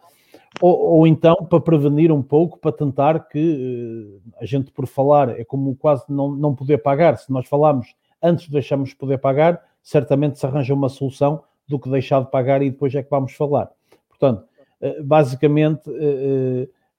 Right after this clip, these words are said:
o que a pessoa deve fazer é, eh, em norma, perde hoje,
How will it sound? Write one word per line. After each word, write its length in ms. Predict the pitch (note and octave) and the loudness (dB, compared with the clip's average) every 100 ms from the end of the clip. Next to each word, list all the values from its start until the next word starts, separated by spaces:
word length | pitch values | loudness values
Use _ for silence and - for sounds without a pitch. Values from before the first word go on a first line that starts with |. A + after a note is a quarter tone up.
| - | -6
o 100 | B2+ | -4
que 180 | - | 0
a 40 | C#3+ | -2
pessoa 280 | - D3+ C#3 | 2 2 6
deve 220 | C#3 A#2+ | 4 4
fazer 520 | C#3 A#2 C3+ E3+ F3 _ _ - | -2 2 4 4 0 _ _ -2
é, 380 | C3+ D#3 E3+ _ _ _ - | 4 4 2 _ _ _ -8
eh, 360 | D3 C3+ C3+ - _ _ | -4 -2 -4 -8 _ _
em 120 | C#3+ | 0
norma, 600 | D#3 F3+ F3+ C#3+ C#3 G#2+ - _ _ | 2 4 4 2 0 -4 -10 _ _
perde 380 | - F3 E3+ D3+ | 4 6 6 4
hoje, 560 | F3 F3 D3 A#2+ A2+ | 4 4 2 -4 -10